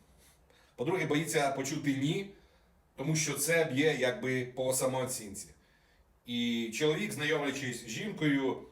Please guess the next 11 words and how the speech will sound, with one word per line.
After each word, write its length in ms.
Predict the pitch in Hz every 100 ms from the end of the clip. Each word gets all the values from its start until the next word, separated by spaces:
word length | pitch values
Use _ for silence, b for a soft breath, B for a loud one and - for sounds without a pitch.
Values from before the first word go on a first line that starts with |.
| -
зачасту 760 | - 135 139 - - 120 104 - B B B
підходить 460 | - 143 185 180 147
до 100 | 143
цього 760 | 139 - 170 170 123 127 127 123
фактору 380 | 156 - 151 127
як 260 | 123 139 139
для 540 | 143 143 139 139 - - -
знайомств, 580 | 120 156 143 - - - _
тобто 140 | 113 110
як 120 | 131
до 340 | 123 165 156